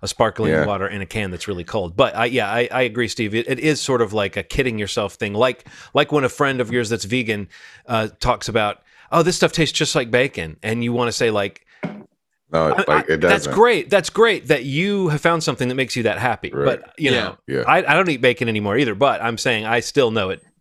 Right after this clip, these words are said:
Speaker 1: It's the stuff I've eaten
Speaker 2: Yeah.
Speaker 1: that's fake
Speaker 2: Yeah.
Speaker 1: bacon. It does not taste like bacon. It just sort of,
Speaker 2: <laughs>
Speaker 1: it resembles
Speaker 2: And I,
Speaker 1: something
Speaker 2: and I'm
Speaker 1: salty
Speaker 2: pretty
Speaker 1: that you remember, you know.
Speaker 2: Yeah.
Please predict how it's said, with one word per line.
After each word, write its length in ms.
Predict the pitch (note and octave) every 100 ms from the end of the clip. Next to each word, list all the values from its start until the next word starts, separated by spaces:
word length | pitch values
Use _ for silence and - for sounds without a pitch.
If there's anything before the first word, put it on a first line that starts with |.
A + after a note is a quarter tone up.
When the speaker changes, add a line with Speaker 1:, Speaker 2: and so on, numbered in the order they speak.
| -
Speaker 1:
It's 160 | A2 -
the 60 |
stuff 220 | - B2
I've 100 | A2
eaten 120 | D2+ C#2
Speaker 2:
Yeah. 40 |
Speaker 1:
that's 140 | - -
fake 220 | G#2+ G#2
Speaker 2:
Yeah. 160 | - -
Speaker 1:
bacon. 300 | G2 - F#2
It 240 | A#2+ F#2+
does 220 | - G#2 E2+
not 160 | E2
taste 200 | - D2+
like 120 | B1 -
bacon. 280 | - - -
It 100 | F#2+
just 220 | G2 -
sort 160 | A2 F#2
of, 120 | F2+
Speaker 2:
<laughs> 500 | - - - - -
Speaker 1:
it 100 | F#3+
resembles 300 | D3 D3 C3
Speaker 2:
And 80 | D#3
I, 40 |
Speaker 1:
something 280 | B2 - A#2+
Speaker 2:
and 80 | C#3
I'm 60 |
Speaker 1:
salty 80 | D3
Speaker 2:
pretty 200 | E3 D#3 A2+
Speaker 1:
that 160 | A2+
you 160 | A2+ A2+
remember, 480 | G#2+ G#2+ G#2+ G2+ G#2+
you 120 | A2
know. 160 | G2+ G2
Speaker 2:
Yeah. 420 | E2 D#2+ D2 B1+